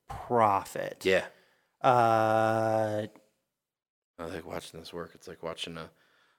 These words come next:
Speaker 2: a virtual Excel. <laughs>
Speaker 1: No, I, I'm, I
Speaker 2: Like, highlight all, Command T, make it a table,
Speaker 1: That's
Speaker 2: sort
Speaker 1: fun. I,
Speaker 2: it.
Speaker 1: I know, like, with the number you gave me, I can, I can give a rough estimate of what you're making off of that.
Speaker 2: Okay.
Speaker 1: What, and then what, what is your, um,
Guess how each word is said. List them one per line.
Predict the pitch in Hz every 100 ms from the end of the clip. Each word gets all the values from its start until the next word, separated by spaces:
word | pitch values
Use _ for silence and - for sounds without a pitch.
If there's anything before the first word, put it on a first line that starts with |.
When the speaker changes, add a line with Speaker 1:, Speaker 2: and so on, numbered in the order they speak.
| _
Speaker 2:
a | 87
virtual | 78 90 - 85 85
Excel. | 85 - 90 87 82 110
<laughs> | - - - - _
Speaker 1:
No, | -
I, | 135 143 131
I'm, | 139 139
I | - 131 117 -
Speaker 2:
Like, | - - -
highlight | - 92 92 92 92
all, | 87 87 90
Command | - 101 90 95 90
T, | - 92 90 92
make | 90 -
it | 87
a |
table, | - 90 87 87 87 - - - - -
Speaker 1:
That's | 156 143
Speaker 2:
sort | - 165
Speaker 1:
fun. | 127
I, |
Speaker 2:
it. | 139 -
Speaker 1:
I |
know, | 156 165 165 147
like, | 156 151 175 135 -
with | - 131 147 160
the |
number | 156 190
you | 190
gave | 143 170
me, | 156
I | 127
can, | 135 110 -
I | 131
can | 151
give | 147 139
a |
rough | 131 143
estimate | 147 147 143 131
of | 123
what | 127
you're | 120
making | 123 - 123
off | 113
of | -
that. | 110 110 - - -
Speaker 2:
Okay. | 180 175
Speaker 1:
What, | 202
and | 214 196
then | 202
what, | 196 175
what | 190
is | 202 180
your, | 180 170 160 147 127
um, | 131 123 123 113